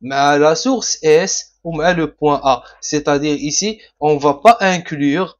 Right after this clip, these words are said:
on va pas inclure les points S et A. إذا ما غاديش ندخلوهم في le dénombrement. C'est pour cela on prend la distance S M, c'est entre zéro et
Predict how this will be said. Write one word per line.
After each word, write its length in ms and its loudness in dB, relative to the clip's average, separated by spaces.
on 120 -6
va 60 0
pas 120 6
inclure 540 -2
les 160 0
points 420 -4
S 240 2
et 180 0
A. 280 -2
إذا 160 -8
ما 160 -6
غاديش 260 -6
ندخلوهم 600 -2
في 100 -10
le 100 -2
dénombrement. 680 -2
C'est 200 -10
pour 140 -6
cela 340 0
on 120 -2
prend 320 -4
la 160 4
distance 580 -4
S 320 -2
M, 420 -4
c'est 280 -4
entre 340 0
zéro 460 0
et 240 -4